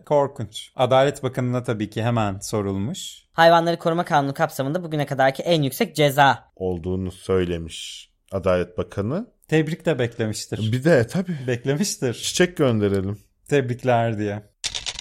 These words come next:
Speaker 3: E, Cumhurbaşkanımız yalnızca hayvanseverliğiyle değil, çevre dostluğuyla da biliyorsun yedi düvele nam salmış bir birey. Muğla Milas'ta Akbelen Ormanı çevresinde yüz doksan parsellik tarım arazisi lignit madeni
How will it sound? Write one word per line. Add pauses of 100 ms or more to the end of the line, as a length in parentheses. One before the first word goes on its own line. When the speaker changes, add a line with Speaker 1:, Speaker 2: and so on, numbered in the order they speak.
(760)
Speaker 3:
E,
Cumhurbaşkanımız
yalnızca
hayvanseverliğiyle
değil,
çevre
dostluğuyla
da (100)
biliyorsun
yedi
düvele
nam
salmış
bir
birey. (100)
Muğla
Milas'ta
Akbelen
Ormanı
çevresinde
yüz
doksan
parsellik
tarım
arazisi
lignit
madeni